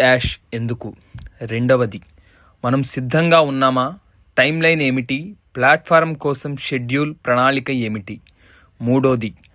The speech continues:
ప్రాధాన్యత స్థానాల ఎంపిక గురించి తెలుసుకుందాం. కొద్ది కాలం క్రితం మేము ఒక కొత్త వాహనాన్ని పూర్తిగా మొదటి నుండి నిర్మించాలని నిర్ణయించుకున్నాం మరియు అది Victory with Yash గురించి మాట్లాడే ముందు నుంచే ప్రారంభించాం.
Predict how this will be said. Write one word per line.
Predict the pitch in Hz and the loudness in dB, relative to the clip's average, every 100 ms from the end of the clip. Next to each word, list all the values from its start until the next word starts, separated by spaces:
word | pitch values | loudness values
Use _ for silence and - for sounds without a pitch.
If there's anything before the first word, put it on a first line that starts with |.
| _ _ - | _ _ 2
ప్రాధాన్యత | 127 143 151 170 170 165 165 | 4 4 2 0 0 2 0
స్థానాల | - 131 139 139 139 123 | 2 0 4 2 2 0
ఎంపిక | 120 120 139 123 | -4 -6 -6 -6
గురించి | 123 120 170 131 | -6 -6 -8 -8
తెలుసుకుందాం. | 110 - - 101 95 - _ _ _ _ _ _ _ - | -8 -12 -14 -12 -14 -16 _ _ _ _ _ _ _ -2
కొద్ది | 151 131 147 147 | 0 2 2 4
కాలం | 156 175 170 | 4 2 -4
క్రితం | 143 127 127 123 | -2 -2 -2 -2
మేము | 127 135 123 | -2 -2 -4
ఒక | 123 - | -6 -4
కొత్త | 143 - 160 147 | -4 2 4 4
వాహనాన్ని | 135 139 135 135 135 135 _ _ _ _ _ _ _ _ - | 2 2 -2 -2 -4 -8 _ _ _ _ _ _ _ _ -4
పూర్తిగా | 160 175 185 151 151 131 | -2 -2 -4 2 2 2
మొదటి | 127 131 151 147 | -2 -2 -4 -4
నుండి | 135 135 127 | -4 -4 -2
నిర్మించాలని | 120 127 123 127 117 117 123 131 | -2 -4 -2 -2 0 -2 -6 -6
నిర్ణయించుకున్నాం | 117 123 120 110 - 104 98 107 _ _ _ _ _ - | -4 -4 -4 -8 -10 -12 -12 -14 _ _ _ _ _ 0
మరియు | 131 127 120 113 - - | 0 0 -4 -6 -12 -6
అది | 127 123 | -4 -4
Victory | 127 - 170 165 | -6 0 0 2
with | 151 147 135 | -4 -2 2
Yash | 135 135 - | 2 2 -6
గురించి | 139 139 143 131 | -4 -4 -4 0
మాట్లాడే | 123 123 131 131 131 | 0 2 0 2 0
ముందు | 127 131 135 | -4 -4 -4
నుంచే | 127 139 165 | -6 -4 -4
ప్రారంభించాం. | 135 110 113 113 104 - 98 | -2 -2 -2 -6 -10 -12 -14